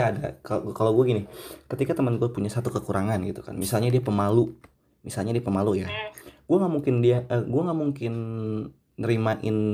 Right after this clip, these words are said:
Speaker 1: dia pemalu begitu aja. Gue pengen
Speaker 2: Hmm.
Speaker 1: dia, eh, harus mengupgrade dirinya gitu loh. Gue pengen lu j-, jangan jadi pemalu. Soalnya apa? Kalau misalnya di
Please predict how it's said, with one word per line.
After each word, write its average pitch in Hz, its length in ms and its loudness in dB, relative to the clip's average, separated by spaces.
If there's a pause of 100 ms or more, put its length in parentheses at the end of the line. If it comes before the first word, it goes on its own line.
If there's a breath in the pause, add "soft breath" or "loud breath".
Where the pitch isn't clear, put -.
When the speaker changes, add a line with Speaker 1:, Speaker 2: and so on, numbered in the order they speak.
(160)
Speaker 1:
dia 110 160 4
pemalu 104 340 0
begitu 113 300 0
aja. 104 240 -4 (400)
Gue 131 240 6
pengen 147 500 -2
Speaker 2:
Hmm. 220 560 -14
Speaker 1:
dia, 139 540 2 (260)
eh, 101 320 -8
harus 110 240 -2
mengupgrade 113 560 2
dirinya 98 380 -2
gitu 101 260 -10
loh. 104 160 -14 (260)
Gue 113 140 -2
pengen 117 540 0
lu 127 180 2
j-, 123 160 0
jangan 110 240 2
jadi 104 160 0
pemalu. 95 400 -4
Soalnya 190 380 -4
apa? 160 240 -6
Kalau 156 180 -6
misalnya 160 320 -4
di 143 320 -2